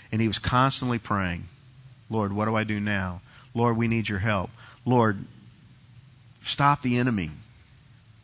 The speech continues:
Keep us focused. Give us strength." When you're rebuilding your life, when you're rebuilding the community of, of faith, the, the body of Christ,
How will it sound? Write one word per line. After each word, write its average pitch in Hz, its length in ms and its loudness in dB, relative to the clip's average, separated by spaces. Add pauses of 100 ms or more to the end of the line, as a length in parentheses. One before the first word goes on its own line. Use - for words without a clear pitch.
(100)
Keep 160 260 0
us 135 80 0
focused. 127 600 0 (140)
Give 143 120 2
us 147 100 0
strength." - 680 0 (1000)
When 156 240 6
you're 202 160 4
rebuilding 143 560 2
your 123 160 2
life, 98 480 2
when 120 160 0
you're 135 120 4
rebuilding 127 460 4
the 107 80 -4
community 123 480 4
of, 110 140 -2 (160)
of 98 160 -4
faith, 120 520 0
the, 95 240 -4
the 107 60 -6
body 123 340 6
of 123 120 -2
Christ, 98 360 0